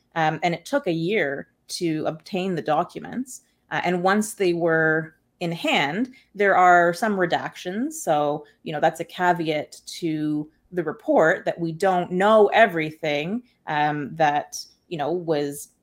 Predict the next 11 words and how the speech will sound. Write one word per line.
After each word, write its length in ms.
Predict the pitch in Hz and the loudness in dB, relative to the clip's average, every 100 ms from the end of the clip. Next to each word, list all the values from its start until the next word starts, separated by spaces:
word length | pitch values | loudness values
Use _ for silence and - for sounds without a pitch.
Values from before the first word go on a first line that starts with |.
| _ | _
held 340 | 185 190 170 165 | 0 2 2 0
back. 400 | 143 170 403 - | 0 -2 -4 -6
So 160 | 175 | -6
there's 560 | 156 151 147 160 160 - _ | -4 -4 -4 -8 -12 -18 _
information 540 | 196 180 180 156 160 170 | -6 -2 -2 -2 -4 -6
we're 100 | 160 | -6
just 180 | 170 170 | -4 -4
not 180 | 143 | -4
privy 280 | - 240 160 | 2 2 2
to. 400 | 143 147 156 240 - _ _ 165 | -4 -6 -4 -6 -10 _ _ 2
Um, 460 | 156 156 151 151 | 4 4 2 -4